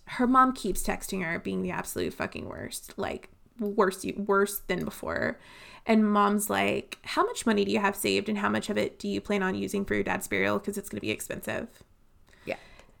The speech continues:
Speaker 1: And then she calls her, and she's like, "Hey, you need to come with me to the funeral home." Maddie's like, "Mom, I thought you were handling that. Like, you were his wife." And mom's like, "No, they want the person who's gonna be paying for the deposit to do the paperwork."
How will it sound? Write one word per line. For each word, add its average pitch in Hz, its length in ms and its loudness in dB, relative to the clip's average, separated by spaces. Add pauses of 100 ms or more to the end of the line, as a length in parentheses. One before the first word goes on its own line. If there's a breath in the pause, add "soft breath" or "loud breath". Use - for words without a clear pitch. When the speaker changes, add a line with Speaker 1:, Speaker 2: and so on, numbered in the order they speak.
(480)
Speaker 1:
And 233 100 4
then 226 120 6
she 269 160 -2
calls 220 240 4
her, 208 120 6
and 196 220 2
she's 208 220 -2
like, 196 180 4
"Hey, 269 260 0
you 254 120 2
need 247 100 2
to 247 80 -4
come 233 160 2
with 226 140 0
me 226 80 0
to 214 40 -2
the 208 100 4
funeral 202 340 2
home." - 380 -4 (360)
Maddie's 220 300 2
like, 214 160 -2
"Mom, 220 240 4
I 214 100 4
thought 208 300 0
you 214 120 -4
were 196 80 0
handling 196 440 -2
that. 180 200 -4
Like, 202 200 -4
you 208 80 0
were 208 80 2
his 208 200 0
wife." 190 460 -2
And 202 100 -2
mom's 190 260 0
like, 190 220 -2
"No, 247 360 4
they 240 120 4
want 311 180 0
the - 60 -2
person 247 280 0
who's 220 160 4
gonna 208 100 -4
be 196 140 -2
paying 180 260 -2
for 185 80 -10
the 185 60 -4
deposit 180 400 -4
to - 80 -12
do - 100 -6
the - 80 -10
paperwork." - 580 -10